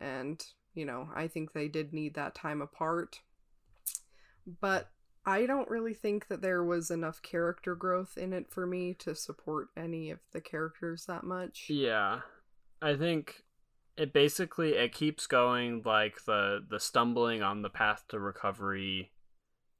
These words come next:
Speaker 2: trail the whole way through, and then at one point, kinda towards, uh, probably, like, the third act around there, I was starting to think to myself, like, "There's not enough time for this to get resolved."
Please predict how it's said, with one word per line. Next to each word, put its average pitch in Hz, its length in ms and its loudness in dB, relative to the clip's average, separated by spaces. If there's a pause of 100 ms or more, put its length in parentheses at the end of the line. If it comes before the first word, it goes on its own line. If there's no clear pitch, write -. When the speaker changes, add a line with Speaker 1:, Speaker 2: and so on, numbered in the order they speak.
(120)
Speaker 2:
trail 92 680 0 (540)
the 107 80 2
whole 110 280 4
way 107 240 6
through, 98 460 0
and 107 220 -4
then 110 120 -2
at 104 140 2
one 113 220 0
point, 110 380 -2 (520)
kinda 110 300 -2
towards, 104 380 -4 (240)
uh, 101 100 -6 (580)
probably, 104 280 0
like, 98 240 -2
the 107 60 -12
third 104 320 0
act 95 320 0
around 98 280 0
there, 101 280 -2 (340)
I 117 60 -4
was 113 100 0
starting 117 240 2
to 110 80 0
think 113 200 -6
to - 80 -6
myself, 107 340 -2
like, 104 140 0
"There's 107 200 -4
not 113 200 2
enough 117 380 0 (440)
time 110 840 -2
for 101 280 -2
this 104 280 0
to 107 120 -6
get 101 260 0
resolved." 98 720 0